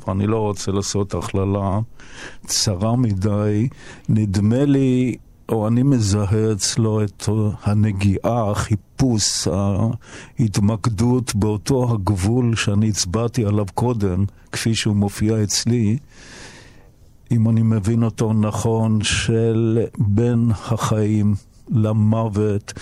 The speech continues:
והוא עושה את העבודה הזו בעצם במילים, ומנסה בעזרת מילים, אה, להתמודד, אה, למצוא להם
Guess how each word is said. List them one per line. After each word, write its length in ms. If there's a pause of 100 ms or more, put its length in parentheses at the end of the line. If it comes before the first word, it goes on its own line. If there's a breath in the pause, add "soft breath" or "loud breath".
(300 loud breath)
והוא 240
עושה 280
את 140
העבודה 520
הזו 340
בעצם 460
במילים, 760 (520 loud breath)
ומנסה 800
בעזרת 680
מילים, 640 (720 loud breath)
אה, 40 (840)
להתמודד, 920 (1120 loud breath)
אה, 60 (640)
למצוא 640 (160)
להם 500